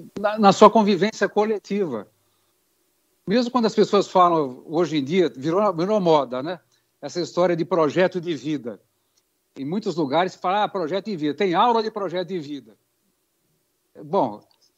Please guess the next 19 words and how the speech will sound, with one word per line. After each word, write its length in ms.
é, 180
uma 440
coisa 220
que 60
nós 100
precisamos 300
entender, 560
desde 400
sempre, 520
não 260
há 80
nenhuma 300
conquista 580
individual 800
que 160
não 200
tenha 340
sido 360
produzida 960